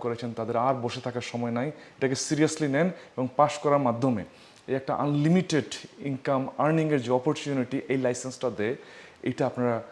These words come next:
কন্টিনিউ করতে পারবেন যদি লাইসেন্সটা টিকে রাখতে পারেন। Otherwise টিএফএল এর এই লাইসেন্সের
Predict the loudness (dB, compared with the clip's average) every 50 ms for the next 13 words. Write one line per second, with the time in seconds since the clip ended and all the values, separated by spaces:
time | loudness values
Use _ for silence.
0 | -18 -20 -10 -4 -2 -2 0 2 2 2 2 2 -2 -4 -4 -2 0 0 0 2
1 | 0 0 0 -2 -2 0 0 -2 -2 -4 -8 -10 -6 -6 -4 0 0 0 0 0
2 | -2 -4 -2 -2 -2 -2 -4 -8 -12 -18 -20 -20 -20 -6 -2 0 2 4 4 6
3 | 6 6 6 6 4 -2 -8 -12 -14 -18 -20 -20 -20 -20 -20 _ _ 0 0 0
4 | 2 2 2 4 4 4 4 4 2 4 4 2 2 0 -2 -4 -4 -4 -6 -2
5 | 0 2 2 2